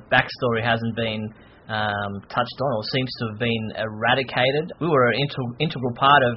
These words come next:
uh, her naming her son with Ron Troup. So back when, uh, Eddie Berganza was editor of the comics,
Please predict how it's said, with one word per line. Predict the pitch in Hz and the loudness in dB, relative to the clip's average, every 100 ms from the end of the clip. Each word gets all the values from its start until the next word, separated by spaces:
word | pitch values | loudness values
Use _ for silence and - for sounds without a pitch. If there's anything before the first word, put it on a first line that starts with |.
| 113 | 0
uh, | 117 113 | 0 2
her | 135 135 127 120 113 120 120 - - - - | 2 4 4 0 -2 -8 -12 -16 -20 -20 -4
naming | 135 143 135 123 | 0 0 0 -2
her | 120 | -2
son | 117 - 151 143 110 | -4 0 2 2 -4
with | 110 104 | -8 -6
Ron | 113 110 | -4 -4
Troup. | 107 117 107 | -6 -8 -10
So | - 117 113 107 107 - - - | -10 -6 -4 -4 -8 -18 -20 -4
back | 123 120 | -2 -2
when, | 120 117 117 | -4 -2 0
uh, | 113 113 110 | 0 -2 -2
Eddie | 120 131 | -2 -4
Berganza | 113 117 139 156 131 | -4 -2 -2 -2 -4
was | 113 110 | -4 -4
editor | 110 - 117 | -6 -6 -8
of | 107 | -6
the | 107 | -12
comics, | - 123 131 120 | -8 -6 -6 -8